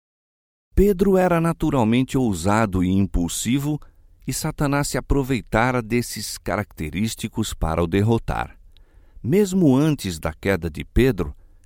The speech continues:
Jesus lhe dissera: "Satanás vos pediu para vos ir andar como trigo,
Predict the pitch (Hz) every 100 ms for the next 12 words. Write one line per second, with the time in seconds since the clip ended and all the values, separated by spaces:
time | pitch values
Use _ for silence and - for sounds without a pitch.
0 | - 104 127 117 156 156 - - 113 131
1 | 135 143 - 98 95 82 - - - -
2 | _ _ - - - - 127 131 143 139
3 | 151 135 143 139 - 123 95 123 120 113
4 | 104 104 104 110 98 90 87 90 90 98
5 | 95 90 - 113 95 60